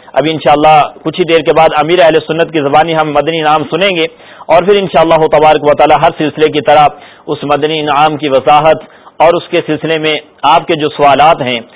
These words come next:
ان کے جوابات، یہ سوالات آڈیو بھی ہیں، ویڈیو بھی ہیں، اور انشاءاللہ تبارک و تعالیٰ اسی سلسلے میں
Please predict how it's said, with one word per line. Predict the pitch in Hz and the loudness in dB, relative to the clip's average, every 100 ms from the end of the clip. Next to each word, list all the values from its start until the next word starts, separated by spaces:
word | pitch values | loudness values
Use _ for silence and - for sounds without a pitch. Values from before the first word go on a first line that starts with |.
| - _ | -20 _
ان | 139 | -6
کے | 143 | -2
جوابات، | 147 143 147 143 151 151 - | 0 4 4 4 2 2 -2
یہ | 127 | -6
سوالات | 131 147 139 143 143 131 | -4 2 2 4 2 2
آڈیو | 135 139 151 | 0 0 -2
بھی | 143 143 | -2 -4
ہیں، | 143 | -4
ویڈیو | 127 131 170 | -4 -4 -2
بھی | 160 147 | -2 -4
ہیں، | 147 143 - - | -6 -8 -18 -10
اور | - 143 | -4 -2
انشاءاللہ | 160 165 156 156 151 147 | 0 0 2 2 2 2
تبارک | 151 156 156 | 2 2 2
و | 147 | 2
تعالیٰ | 147 160 175 - - _ | 2 2 0 -4 -20 _
اسی | 175 247 | -6 -2
سلسلے | 233 196 175 170 160 | 0 0 -2 -2 -2
میں | 123 | -4